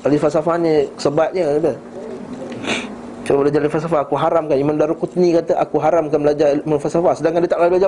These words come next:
falsafah pun. Kata, "Aku benci ilmu falsafah." Sedangkan dia tak pernah belajar pun. Dari bahawa orang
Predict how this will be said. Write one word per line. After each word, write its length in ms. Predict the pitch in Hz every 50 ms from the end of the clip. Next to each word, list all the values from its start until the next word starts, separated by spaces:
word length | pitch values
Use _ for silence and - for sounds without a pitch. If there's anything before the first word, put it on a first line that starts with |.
| 190 196
falsafah 280 | 185 208 208 247 233 247
pun. 140 | 302 247 143 - - - - - - - - - - - - - - - 359 381 - - - - - - - - -
Kata, 140 | - 135 139 - 160
"Aku 80 | - 160 170
benci 240 | 175 175 - 196 156
ilmu 160 | 165 165 151
falsafah." 380 | 160 143 156 151 147 - 120 110
Sedangkan 320 | - - 220 220 254 269
dia 40 | 262 262
tak 40 | -
pernah 80 | 233 233 247 247
belajar 160 | 240 220 175 143
pun. 100 | 127 107 - - - - - - - - - - - - - - - - - - - - - - - - - -
Dari 200 | - 143 165 190
bahawa 320 | 180 170 165 170 190 202 185 - - -
orang 240 | - 151 160 180